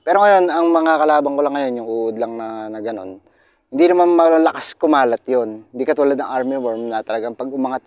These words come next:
yun sa lupa, sa ilalim ng lupa kasi nanggagaling yung, ah, harabas na yun or yung armyworm. Pag yun ay kumalat sa, at umangat sa,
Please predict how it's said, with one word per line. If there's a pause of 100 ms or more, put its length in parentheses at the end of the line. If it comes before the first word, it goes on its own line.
yun
sa
lupa,
sa
ilalim
ng
lupa
kasi
nanggagaling
yung,
ah, (400)
harabas
na
yun
or
yung
armyworm. (800)
Pag
yun
ay
kumalat (720)
sa, (480)
at
umangat
sa,